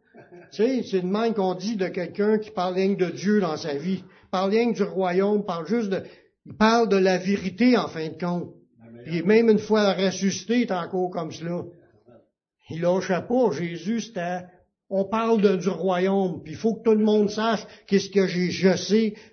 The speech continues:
Speaker 1: parce que c'est ça, il savait, c'était, il était la connaissance de la parole. Il fallait qu'il partage tout. Il nous avait dit aussi aux disciples, je l'ai dit la semaine passée, il a dit aux disciples, « Vous n'êtes pas encore prêts pour tout ce que vous avez à apprendre,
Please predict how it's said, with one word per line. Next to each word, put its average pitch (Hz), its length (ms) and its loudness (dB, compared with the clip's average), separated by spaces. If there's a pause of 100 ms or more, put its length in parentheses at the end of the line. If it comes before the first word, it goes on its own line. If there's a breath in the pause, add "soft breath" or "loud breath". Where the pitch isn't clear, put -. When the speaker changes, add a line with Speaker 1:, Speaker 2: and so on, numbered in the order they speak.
(120)
Speaker 1:
parce 147 140 -6
que - 40 -10
c'est 156 180 -8
ça, 220 160 4
il 175 140 2
savait, 214 540 2
c'était, 208 420 -2
il 196 120 2
était 202 400 2 (260 loud breath)
la 196 320 2
connaissance 180 760 -2
de 143 40 -6
la 170 140 -2
parole. 165 580 0 (240 loud breath)
Il 123 80 -14
fallait 180 320 0
qu'il - 120 -14
partage 190 580 -2
tout. 180 260 -2 (300)
Il 170 80 0
nous 208 160 6
avait 202 240 6
dit 202 160 2
aussi 220 240 0
aux 214 100 0
disciples, 208 400 -6
je 160 100 -10
l'ai 165 120 -8
dit 165 60 -8
la 180 140 -2
semaine 160 240 -8
passée, 185 540 -6 (300 loud breath)
il 190 80 -2
a 180 40 -2
dit 185 140 0
aux 208 80 6
disciples, « 226 280 4
Vous 196 80 4
n'êtes 202 140 2
pas 247 160 4
encore 240 320 4
prêts 240 320 -2
pour - 140 -20
tout 247 160 2
ce 247 100 -10
que 233 100 2
vous 190 200 2
avez 185 180 2
à 185 140 0
apprendre, 220 460 -2